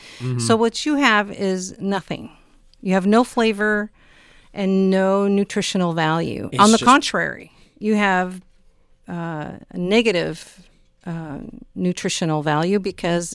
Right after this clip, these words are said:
Speaker 2: it's f-, full of chemicals and it's been processed with heat.
Speaker 1: Mm-hmm.
Speaker 2: So
Speaker 1: Which is why when you see, like, a cold press
Speaker 2: Right.
Speaker 1: oli-, olive oil, then that's, that's a direction you wanna go.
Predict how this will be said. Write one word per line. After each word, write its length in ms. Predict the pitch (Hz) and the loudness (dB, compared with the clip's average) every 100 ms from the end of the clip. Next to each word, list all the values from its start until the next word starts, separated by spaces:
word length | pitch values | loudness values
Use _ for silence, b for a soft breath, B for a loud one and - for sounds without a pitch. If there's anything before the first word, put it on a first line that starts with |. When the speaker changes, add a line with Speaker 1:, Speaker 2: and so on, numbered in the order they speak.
| - | -8
Speaker 2:
it's 360 | 180 165 - - | -6 -6 -8 -10
f-, 60 | - | -16
full 300 | - - 190 | -12 -2 0
of 120 | 180 | 0
chemicals 480 | 196 180 175 165 170 | 0 -2 0 -2 0
and 120 | 160 | -2
it's 120 | 165 | -4
been 160 | - 160 | -4 -8
processed 480 | - 156 - 180 - | -4 -6 -6 -12 -14
with 120 | 160 | -10
heat. 300 | 185 175 - _ | -8 -8 -12 _
Speaker 1:
Mm-hmm. 360 | - 127 104 104 98 B B B B B _ | -8 -6 -4 -6 -10 B B B B B _
Speaker 2:
So 460 | - - 156 131 156 | -6 -4 -2 -4 -2
Speaker 1:
Which 200 | 135 131 | 0 2
is 80 | 127 | 6
why 160 | 123 | 8
when 140 | 120 113 | 8 4
you 80 | |
see, 180 | 107 120 | 0 -2
like, 160 | 107 92 | -4 -6
a 100 | 98 - | -12 -16
cold 500 | - 110 113 113 - | -10 -4 -2 -4 -10
press 800 | - 113 113 110 - - - - - - _ - - - | -2 2 2 0 -4 -6 -10 -14 -20 -20 _ -20 -12 0
Speaker 2:
Right. 200 | 156 - | 2 2
Speaker 1:
oli-, 180 | 117 - - | 0 -2 -6
olive 280 | 117 117 117 | -2 0 4
oil, 340 | 120 120 120 | 4 6 4
then 240 | 110 104 104 | 0 -4 -4
that's, 500 | 98 95 - - - - - - | -6 -4 -6 -8 -12 -20 -20 -14
that's 240 | 101 101 107 | -10 -8 -8
a 60 | |
direction 440 | 101 101 95 107 104 | -4 -4 -2 -6 -4
you 100 | 101 | -2
wanna 240 | 101 101 | -2 -2
go. 240 | 104 104 | -2 -2